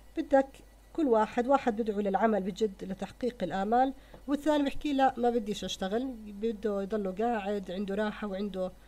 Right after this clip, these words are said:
آه، يعني ضله قاعد ومبسوط.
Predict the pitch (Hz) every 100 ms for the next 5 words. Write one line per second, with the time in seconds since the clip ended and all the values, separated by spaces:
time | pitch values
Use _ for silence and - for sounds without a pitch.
0 | - - - 214 202 185 180 180 170 131
1 | - 196 190 180 - - 208 240 226 202
2 | 233 233 240 233 - 180 -